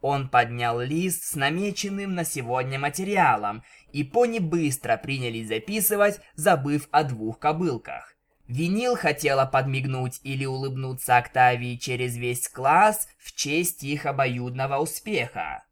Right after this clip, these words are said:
Но возможность быть увиденной другими могла и многого стоить. Несмотря на то, что большая часть студентов была сфокусирована на письме,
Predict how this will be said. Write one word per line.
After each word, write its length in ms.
Но 180
возможность 720
быть 300
увиденной 600
другими 580
могла 540
и 200
многого 720
стоить. 840
Несмотря 560
на 140
то, 340
что 180
большая 540
часть 300
студентов 680
была 300
сфокусирована 880
на 160
письме, 680